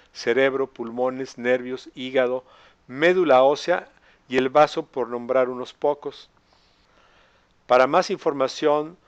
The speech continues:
sobre Ceneplex, un producto diseñado para soportar el sistema glutación de desintoxificación y asistir con la desintoxificación de talatos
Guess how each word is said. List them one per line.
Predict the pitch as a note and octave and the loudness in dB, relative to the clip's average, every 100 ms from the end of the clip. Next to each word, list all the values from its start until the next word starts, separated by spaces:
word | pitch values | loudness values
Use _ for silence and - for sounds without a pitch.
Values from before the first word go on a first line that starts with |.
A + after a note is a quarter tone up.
| _ | _
sobre | - - A#2+ B2 | -12 -4 -4 -2
Ceneplex, | - D#3+ D#3 - C#3+ C#3 - - - | 0 2 2 0 0 0 -4 -20 -12
un | D3+ | -12
producto | E3+ E3 D3 D3 - B2+ | -4 0 0 -2 -4 -6
diseñado | A#2+ - A#2+ C3 B2+ B2+ - _ _ _ | -6 -10 -4 2 2 0 -6 _ _ _
para | - B2 | 2 2
soportar | A#2 F#3 F3+ D#3 - C#3+ C#3 | 2 0 0 -2 2 4 4
el | C3 | 0
sistema | - - D3+ D3+ | -6 -4 -2 -2
glutación | C#3+ B2 B2 A#2+ - C#3 C#3 C3+ _ _ _ _ | -4 -6 -6 -8 -4 -4 -4 -10 _ _ _ _
de | A#2+ B2 | -4 -4
desintoxificación | A#2+ A#2 A2+ - A2 - A2 - - F3+ D#3+ C#3 - C#3+ C#3+ _ _ - _ _ | -4 -6 -6 -6 -10 -10 -12 -14 -14 -6 -4 -4 -2 -4 -4 _ _ -20 _ _
y | A#2+ | -2
asistir | B2 C3 - - F#3+ F3+ F3 - _ _ _ _ _ | -2 -4 -14 -8 0 2 2 -8 _ _ _ _ _
con | C3 B2+ | -2 2
la | B2+ | 2
desintoxificación | B2 - B2 - A#2+ C3+ A#2+ A#2+ B2 - D#3+ E3 | 2 -4 -12 -10 -10 -10 -12 -6 -6 -4 -6 -4
de | E3 | -2
talatos | - C3+ C3+ C3+ D3 - - | 2 6 4 2 -4 -10 -20